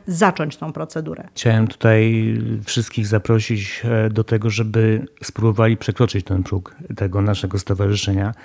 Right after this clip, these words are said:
Speaker 2: kiedy rodzi się jakaś myśl o tym, że można by w ogóle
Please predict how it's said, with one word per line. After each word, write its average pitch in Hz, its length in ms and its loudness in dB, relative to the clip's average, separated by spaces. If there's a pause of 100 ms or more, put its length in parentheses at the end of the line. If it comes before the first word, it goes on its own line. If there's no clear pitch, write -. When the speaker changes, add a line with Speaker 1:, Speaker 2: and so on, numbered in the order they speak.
(180)
Speaker 2:
kiedy 101 560 2
rodzi 104 300 2
się 101 440 0 (120)
jakaś 98 340 0
myśl 101 320 2
o 101 100 0
tym, 104 240 0
że 98 540 0 (120)
można 107 420 4
by 98 180 0
w 98 80 -2
ogóle 101 320 0